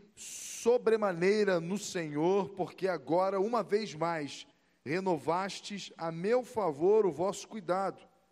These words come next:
o qual também já tinhas antes, mas vos faltava oportunidade. Digo isto não por causa da pobreza, porque aprendi a viver contente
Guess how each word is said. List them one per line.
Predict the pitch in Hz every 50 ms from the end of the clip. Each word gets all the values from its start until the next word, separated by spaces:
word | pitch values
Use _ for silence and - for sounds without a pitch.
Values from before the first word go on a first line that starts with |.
| _ _ _ _ _
o | _ 135 127
qual | - - 180 196 190
também | 196 185 165 156 151 170 196 208
já | 196 165 175 156
tinhas | - - - - 262 302 294 247 180 143
antes, | 160 151 131 113 - - - - - - _ _ _ _ _ _ _ _ _
mas | 135 143 143 131
vos | 151 170 -
faltava | - - 156 143 139 - 156 160 165 175 160 170
oportunidade. | 160 160 160 160 165 151 - - 156 156 160 160 156 156 139 135 127 107 - - - _ _ _ _ _ _ _ _ _ _ _ _ _ _ _ _ _
Digo | - 190 233 240 202 185
isto | 190 226 254 233 - - - 202
não | 185 226 277 277
por | - 202 165 -
causa | - 185 190 208 214 196 208 196
da | 208 214
pobreza, | 208 - 202 170 135 151 165 190 208 208 165 135 147 135
porque | 135 - 156 156 - - - 190 196 196 -
aprendi | - 185 190 - - 208 202 190 165 143 139 208 240
a | 226
viver | 170 170 147 131 156 196 190 -
contente | - 160 147 135 127 - 165 196 214 208 214 - - - -